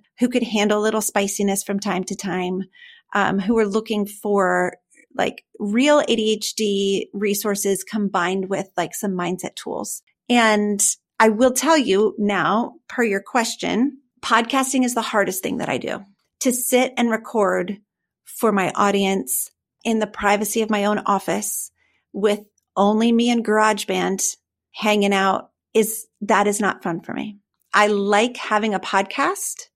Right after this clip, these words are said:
but I hate podcasting. I love interviews like this. This is the best. I love it when I schedule interviews with other people, but if it's a solo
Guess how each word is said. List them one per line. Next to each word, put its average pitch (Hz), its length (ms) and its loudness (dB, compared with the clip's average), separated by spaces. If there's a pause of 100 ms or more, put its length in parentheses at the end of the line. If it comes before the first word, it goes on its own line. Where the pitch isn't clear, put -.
(300)
but 208 100 2
I 165 80 4
hate 202 560 -2
podcasting. - 760 -4 (260)
I 214 120 2
love 226 840 6 (120)
interviews 220 400 2
like 196 200 -2
this. - 480 -6 (100)
This 202 240 4
is 214 300 6
the 208 320 6
best. - 600 -2 (140)
I 202 160 6
love 208 680 4
it 254 220 2
when 208 140 0
I 190 120 0
schedule 202 440 -4
interviews 190 320 -2
with 190 120 -4
other 170 160 -4
people, - 300 -6
but 208 140 0
if 185 80 2
it's 196 220 -2
a 190 60 0
solo 220 560 0